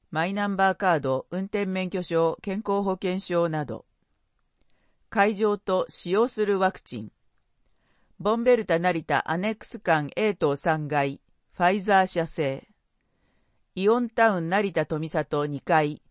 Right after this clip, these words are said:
ファイザー社製。金曜日のみモデルナ社製。詳しくは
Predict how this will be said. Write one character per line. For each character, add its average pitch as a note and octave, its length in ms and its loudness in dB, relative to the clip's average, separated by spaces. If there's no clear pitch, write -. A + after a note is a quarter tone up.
フ E3 80 -2
ァ F3+ 140 4
イ G3+ 60 -4
ザ G3 160 2
ー F#3+ 60 2
社 F#3 200 -4
製。 D3 400 -2
金 A#3 260 -4
曜 B3 200 4
日 D#3+ 140 -2
の E3 140 0
み C3+ 200 -6
モ D3 200 -4
デ F3+ 160 0
ル F#3 120 0
ナ F#3 140 0
社 D#3 200 -2
製。 C3 420 -6
詳 A3+ 220 0
し - 100 -18
く F#3+ 140 -4
は E3 220 2